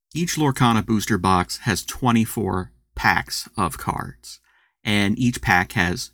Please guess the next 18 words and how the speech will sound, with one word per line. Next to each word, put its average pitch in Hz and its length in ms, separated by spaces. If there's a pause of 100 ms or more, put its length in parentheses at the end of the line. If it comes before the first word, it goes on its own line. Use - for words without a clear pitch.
(140)
twelve 90 320
cards. - 640
So 131 220
each 147 180
one 143 140
of 131 80
those 117 180
booster 123 380
boxes 92 580 (260)
comes 107 360
in 110 200
at 95 140
a 87 60
hundred 131 480
and 139 120
forty-four 110 680
common 90 440
cards, 92 540